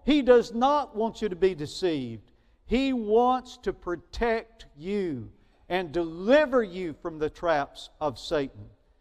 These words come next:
The Bible says that He destroyed the ancient world and saved Noah. Noah is the word to put in if you're,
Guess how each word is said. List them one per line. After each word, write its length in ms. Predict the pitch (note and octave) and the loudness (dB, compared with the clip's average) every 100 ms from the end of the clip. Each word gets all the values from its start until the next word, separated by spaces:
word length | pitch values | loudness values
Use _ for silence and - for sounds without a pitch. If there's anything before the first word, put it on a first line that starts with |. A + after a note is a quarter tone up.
| _ _ _ | _ _ _
The 60 | - | 6
Bible 320 | E3+ F3+ D3+ | 10 10 8
says 400 | - G3+ F#3+ C#3 | -2 0 0 0
that 140 | - D#3+ | -2 -2
He 100 | E3 | -2
destroyed 760 | E3 - - A#3 B3 A3+ F#3 | -4 -6 -4 2 4 4 2
the 140 | F#3 F#3 | -2 -2
ancient 420 | F#3+ F3+ - E3 | -6 -8 -8 -10
world 440 | E3 F3 D#3+ D3 B2 _ _ - | -4 -2 -2 -4 -8 _ _ -10
and 160 | F#3+ F#3 | -8 -6
saved 600 | - C4 B3+ A3 - G#3+ | 0 4 4 0 -10 -10
Noah. 640 | G#3 C4 C4+ E3 A#2+ C3 | -2 4 4 4 0 -6
Noah 400 | C3 G3 G3 D#3+ | -2 0 2 0
is 260 | D#3 D3+ A#2+ | -2 -6 -6
the 120 | D#3+ | -8
word 340 | C#3 E3+ D3+ C3 | -4 -4 -4 -8
to 60 | |
put 240 | A#2+ E3 D3+ | -6 -4 -4
in 240 | D3+ C#3+ | -6 -6
if 200 | C3+ - | -10 -10
you're, 360 | D3 C#3 B2+ | -8 -6 -8